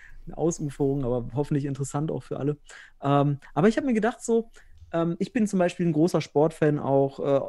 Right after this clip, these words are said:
früher während meines Studiums der N B A gewesen, ne? Und da gab's diese sogenannte N B A Hall of Fame, die kennst du bestimmt. Und es gibt ja in vielen Sportarten die Hall of Fame. Auch beim D F B gibt's übrigens die Fußball Hall of Fame mittlerweile,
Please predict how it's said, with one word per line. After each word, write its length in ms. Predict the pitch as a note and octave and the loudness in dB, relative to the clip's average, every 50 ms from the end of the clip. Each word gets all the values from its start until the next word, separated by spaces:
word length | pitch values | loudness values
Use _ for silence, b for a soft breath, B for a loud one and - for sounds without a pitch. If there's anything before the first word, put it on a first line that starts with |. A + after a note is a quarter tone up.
| - _ _ _ - | -8 _ _ _ -18
früher 540 | - - - - F#3 F#3 F3 D#3 D3+ D3 C#3+ | -18 -6 2 4 6 8 8 8 6 4 4
während 180 | D3 C#3 C#3 C#3+ | 2 2 2 0
meines 200 | C#3 C3+ C#3 - | -2 -4 -4 -4
Studiums 480 | - - E3+ D#3+ D#3+ D3+ D3+ D3+ - | -2 -2 2 2 2 2 2 -2 -2
der 140 | - B2+ A#2 | -4 -2 -2
N 120 | C3 C#3 C#3 | 0 0 2
B 180 | C#3 B2+ - | 2 2 2
A 100 | B2+ D3+ D3 | 2 2 2
gewesen, 420 | C#3+ A#2 G#2+ G#2+ G2+ F#2+ G#2 G#2 | 0 0 -2 -2 -2 -2 -4 -4
ne? 180 | G#2+ D3 F#3 G3 | -4 -4 -4 -2
Und 120 | E3 C#3+ | -2 -2
da 80 | C#3 C#3 | -2 0
gab's 360 | C3+ C#3+ F3+ A3 G#3 - - | 0 0 0 -2 -4 -6 -8
diese 160 | - F3 E3 | -8 -8 -4
sogenannte 600 | D#3 F3 F3 F3+ F3+ F3 E3+ E3+ - E3+ E3 - | -4 -4 -4 -2 -4 -4 -4 -2 -2 -4 -4 -2
N 180 | - D3+ D#3+ E3+ | -2 -2 0 0
B 180 | D#3 D#3 D3 D3 | 0 0 0 2
A 160 | D3 D3+ D3 | 2 2 2
Hall 140 | C#3 D3 C#3+ | 2 0 0
of 80 | C#3 B2+ | 0 -2
Fame, 300 | - - D3 C#3 C3 A#2+ | -2 -2 -2 0 0 -2
die 80 | A2 A2 | -4 -2
kennst 240 | - C#3+ C#3 C#3 - | -2 -4 -4 -4 -6
du 60 | C3 | -8
bestimmt. 280 | G#2 G2+ - G#2+ G2+ A2+ | -10 -10 -12 -12 -10 -8
Und 60 | B2+ | -8
es 80 | C3+ C3 | -4 -2
gibt 140 | - E3+ - | -2 2 2
ja 80 | E3 | 2
in 60 | D3+ C#3+ | 0 0
vielen 280 | - - F#3+ G3 F#3 | 2 4 4 4 4
Sportarten 540 | E3 - - D#3 C#3+ C3 - A2+ A2+ - B2 | 2 -2 -2 0 0 0 -2 -4 -6 -6 -8
die 100 | A#2 A2 | -8 -6
Hall 120 | G#2+ A2 G#2+ | -6 -6 -6
of 80 | G2 | -6
Fame. 260 | - - - F2 G#2 G#2 B B B B B | -8 -12 -14 -16 -16 -18 B B B B B
Auch 60 | - - | -10 -8
beim 140 | B2+ A#2 A2+ | -6 -6 -4
D 100 | A2+ A#2+ | -4 -6
F 120 | A2+ - | -6 -2
B 180 | - C#3 C#3+ C#3+ | 2 2 4 4
gibt's 180 | C3 B2 - - | 2 0 -4 -8
übrigens 260 | C3 C#3 A#2+ A#2 A2+ | -8 -8 -8 -8 -8
die 100 | - - | -12 -16
Fußball 420 | - - E3 F3 - - - G2+ G2+ - | -2 0 2 2 2 0 -6 -10 -10 -10
Hall 100 | - - - | -14 -14 -14
of 100 | - - | -14 -14
Fame 280 | - - F#2 F#2 G2+ - B B B B _ | -14 -14 -14 -14 -14 -16 B B B B _
mittlerweile, 400 | - C3+ C3 A2+ G2 F2+ D#2+ D2 | -10 -8 -8 -8 -10 -12 -14 -16